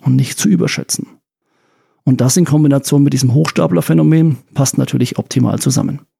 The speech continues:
Was du in dem Zusammenhang auch machen kannst, was dir hilft, ist mal einen Schritt zurückzutreten.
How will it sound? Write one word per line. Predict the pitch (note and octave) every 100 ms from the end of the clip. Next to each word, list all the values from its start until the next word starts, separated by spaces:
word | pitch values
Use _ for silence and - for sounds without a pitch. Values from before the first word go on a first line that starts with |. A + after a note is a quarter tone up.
| _ _ _ _ _ _ _ _ _ _ _ _ _ _
Was | C#3 A#2+ -
du | - B2+ C3
in | B2+
dem | B2+ E3
Zusammenhang | D#3 C#3 B2 C3
auch | D3
machen | - C3 C3
kannst, | B2+ D3+ - - A2+
was | A2 -
dir | A#2+
hilft, | G#2+ C3 D3+ -
ist | C#3 C#3
mal | A#2+ A#2 A#2 A2+ - _
einen | D3 C3+ A2+ - -
Schritt | - C#3 -
zurückzutreten. | C3 B2+ - - B2+ C3 B2